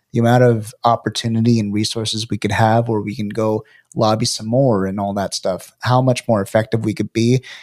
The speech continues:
it's certainly unimaginable. But then also one thing that we've developed as part of our marketing plan, as we've talked about a little bit,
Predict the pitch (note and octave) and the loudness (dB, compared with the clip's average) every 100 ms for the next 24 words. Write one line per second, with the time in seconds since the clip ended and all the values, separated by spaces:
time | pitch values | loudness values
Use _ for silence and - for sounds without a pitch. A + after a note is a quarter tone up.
0 | _ - A#2+ - A#2+ - A2 G#2 G2+ G2+ | _ -2 0 -2 -4 -4 -2 0 0 0
1 | G2+ G#2 G#2 F#2+ - _ _ _ - _ | 0 0 0 -2 -4 _ _ _ -20 _
2 | - - B2 B2 C3 A#2+ A2+ - - - | -20 2 4 6 4 4 0 -8 -18 -20
3 | - _ D#3+ F#3 - C#3 B2 B2 C#3 C#3 | -20 _ 2 2 0 0 0 0 4 4
4 | C#3+ - D3 C3+ B2 B2+ A2+ A2+ A#2 G#2 | 4 2 4 4 4 0 0 0 2 2
5 | A2 A#2+ - A#2 A2 - B2 A2+ G#2 G#2 | 2 -2 -2 -2 0 4 4 4 2 2
6 | A#2 A2+ A2 G#2+ A#2 A2 A2 G#2+ G#2 - | 0 0 -2 0 0 0 0 -2 -4 -2
7 | A2 - G#2+ G2+ G2+ G#2+ G2+ A2+ B2+ | -2 -2 0 0 0 -2 -2 0 0